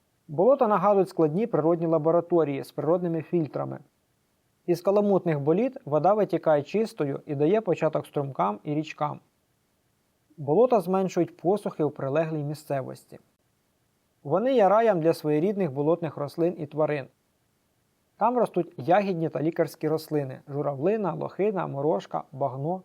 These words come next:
та інші. Водяться цінні хутрові звірі: бобри, ондатри, нутрії, гніздяться численні птахи: журавлі, чаплі, качки, кулики та інші. У болотах утворюється корисна копалина торф,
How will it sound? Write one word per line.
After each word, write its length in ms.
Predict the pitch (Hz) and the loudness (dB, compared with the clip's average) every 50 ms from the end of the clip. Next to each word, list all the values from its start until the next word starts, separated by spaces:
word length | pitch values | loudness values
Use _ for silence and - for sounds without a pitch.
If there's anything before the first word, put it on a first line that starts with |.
| _ _ | _ _
та 100 | - 156 | -4 -4
інші. 520 | 156 - 151 135 131 123 - - - - - _ _ _ _ _ _ _ _ _ _ _ _ _ _ _ _ 143 | -4 -4 -8 -8 -8 -10 -14 -16 -18 -20 -20 _ _ _ _ _ _ _ _ _ _ _ _ _ _ _ _ -6
Водяться 480 | 131 180 233 254 247 240 247 - 175 | 0 0 0 2 0 -2 -2 -2 -4
цінні 380 | 160 - - - 208 226 233 190 | -4 -4 -2 -2 0 0 0 -2
хутрові 460 | - - 156 - 156 156 156 185 185 | -2 -4 -6 -2 -2 0 0 0 -2
звірі: 500 | 147 - 151 147 151 139 135 135 139 - _ _ | -2 -4 -4 -2 -2 -2 -4 -6 -10 -14 _ _
бобри, 560 | 139 127 165 175 160 139 147 156 160 165 180 - | -4 -2 0 0 0 0 0 0 0 0 -4 -6
ондатри, 640 | - 160 147 135 127 151 165 180 180 - 151 143 143 - _ _ _ 143 | -8 -6 -6 0 2 2 2 2 0 -4 -8 -10 -10 -10 _ _ _ -10
нутрії, 640 | 139 151 165 190 190 190 170 160 151 147 147 147 147 _ _ _ _ _ _ _ _ _ _ _ _ _ _ _ _ _ | -6 -4 -2 -2 -2 -2 -2 -2 -2 -4 -6 -10 -14 _ _ _ _ _ _ _ _ _ _ _ _ _ _ _ _ _
гніздяться 460 | - 139 156 165 160 196 233 233 233 190 | -8 -4 -4 0 2 2 2 2 0 -4
численні 400 | - 165 147 - 170 185 185 180 | -6 -6 -4 -2 -2 0 -2 -4
птахи: 500 | - - 185 170 - - - 147 139 - _ _ _ _ | -2 -2 -2 -2 -2 -6 -8 -10 -10 -12 _ _ _ _
журавлі, 600 | 139 135 156 151 151 139 139 165 202 233 240 208 | -6 -4 0 0 0 0 0 -2 -2 -2 -4 -6
чаплі, 520 | - - - 165 165 185 196 - - 143 131 | -10 -8 0 0 2 2 2 -2 -4 -8 -8
качки, 560 | - - 139 139 - - - 170 190 208 180 | -8 -10 -10 -10 -10 -6 -2 -2 -2 -2 -2
кулики 520 | - _ 143 135 139 135 - - 175 185 | -6 _ -8 -8 -8 -8 -4 -2 -2 -2
та 120 | 185 190 165 | -2 -2 -6
інші. 540 | - - 170 147 135 123 - - - - - _ _ _ _ _ _ _ _ _ _ _ _ _ _ _ _ _ _ _ _ _ _ _ _ | -6 -4 -6 -6 -6 -8 -10 -14 -16 -16 -18 _ _ _ _ _ _ _ _ _ _ _ _ _ _ _ _ _ _ _ _ _ _ _ _
У 80 | 202 | -2
болотах 500 | 180 175 175 175 240 269 254 247 - - | 2 4 4 4 4 4 4 0 2 2
утворюється 540 | 180 165 - 170 180 196 196 196 180 190 170 | 0 0 0 0 2 2 2 2 2 0 -2
корисна 480 | - - 156 160 175 185 170 - 170 135 | -2 0 0 2 2 0 -2 -6 -6 -4
копалина 480 | 143 143 127 - 151 160 170 170 170 | -4 -4 -2 0 0 0 2 0 -2
торф, 360 | 170 170 - 165 151 143 - | -6 -4 -2 -2 -2 -2 -6